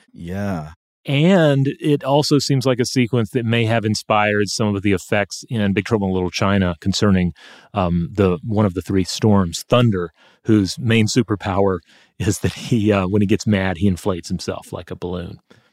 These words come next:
Speaker 1: That's right. I thought of exactly that same comparison. Yeah, I wondered if this inspired that.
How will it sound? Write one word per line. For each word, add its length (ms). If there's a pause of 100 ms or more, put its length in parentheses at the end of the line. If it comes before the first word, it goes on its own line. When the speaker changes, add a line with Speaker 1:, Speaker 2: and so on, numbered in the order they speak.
Speaker 1:
That's 280
right. 360 (440)
I 120
thought 220
of 80
exactly 500
that 220
same 180
comparison. 680
Yeah, 240
I 240
wondered 320
if 140
this 280
inspired 500
that. 300